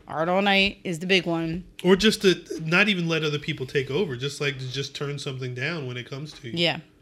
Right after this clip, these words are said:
Speaker 1: So, we'll see how it goes.
Speaker 2: I think you could do it. I, I think you just have to really, it sounds stupid, but, like, you just really have to start doing it. You really have to be like, "Look, I have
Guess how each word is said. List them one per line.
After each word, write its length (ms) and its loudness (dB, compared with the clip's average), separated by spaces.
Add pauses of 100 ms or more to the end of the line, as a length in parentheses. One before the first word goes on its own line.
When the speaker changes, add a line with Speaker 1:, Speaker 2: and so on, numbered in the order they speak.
(500)
Speaker 1:
So, 540 -4 (260)
we'll 80 -12
see 160 -8
how 100 -10
it 100 -20
goes. 260 -20 (920)
Speaker 2:
I 80 2
think 240 -2
you 60 -4
could 140 -4
do 180 -2
it. 60 -2
I, 480 2
I 40 4
think 240 0
you 80 -2
just 240 -4
have 260 0
to 380 -4 (1600)
really, 960 -4 (1120)
it 80 -12
sounds 320 -8
stupid, 380 -6
but, 100 -4
like, 80 0
you 100 0
just 200 -2
really 280 -2
have 160 -4
to 60 -16
start 280 -8
doing 280 -6
it. 60 -12
You 180 -2
really 200 4
have 140 0
to 60 -8
be 80 0
like, 160 -2
"Look, 360 -10 (1120)
I 140 6
have 480 2